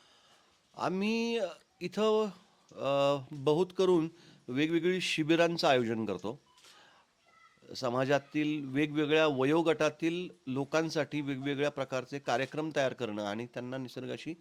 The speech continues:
जोडण्यासाठी प्रयत्न करणं आणि त्यातून दैनंदिन जीवनामध्ये काही ना काहीतरी लर्निंग, काही ना काहीतरी शिक्षण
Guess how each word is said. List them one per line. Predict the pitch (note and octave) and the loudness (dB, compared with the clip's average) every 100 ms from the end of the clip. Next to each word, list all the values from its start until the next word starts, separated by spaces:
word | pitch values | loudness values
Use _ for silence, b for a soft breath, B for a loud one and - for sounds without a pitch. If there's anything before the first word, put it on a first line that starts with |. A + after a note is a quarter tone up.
| - - _ - G#2 | -18 -20 _ -16 -4
जोडण्यासाठी | C3+ C#3 F3+ E3 D3+ | -2 2 0 0 -4
प्रयत्न | E3 C#3+ C3 C#3 | -2 -2 -2 -4
करणं | C3+ A2 F#2+ F2 - b b b - | -4 -4 -4 -10 -14 b b b -4
आणि | D3 F3 | -4 0
त्यातून | F3 E3 G#3 A3+ A3 _ _ _ | -2 -2 -4 -6 -10 _ _ _
दैनंदिन | G#2+ C#3+ E3 G3+ A3+ A3+ | -4 -2 -2 -2 0 0
जीवनामध्ये | G3 F#3 F3+ F3 E3+ F#3 G3 - | 2 4 4 4 2 0 -4 -6
काही | E3 E3 | -2 -2
ना | G#3 | -2
काहीतरी | G3 F3 F#3 F3+ F#3 C3+ | -2 -2 0 -2 -4 -8
लर्निंग, | C3 C#3+ D3+ D#3+ D3+ B2+ | -4 2 2 2 -2 -2
काही | C3+ | -2
ना | D3+ | -2
काहीतरी | D3+ D3 D3+ D3+ | -4 -6 -6 -8
शिक्षण | - D#3 - B2 | -10 -10 -4 -4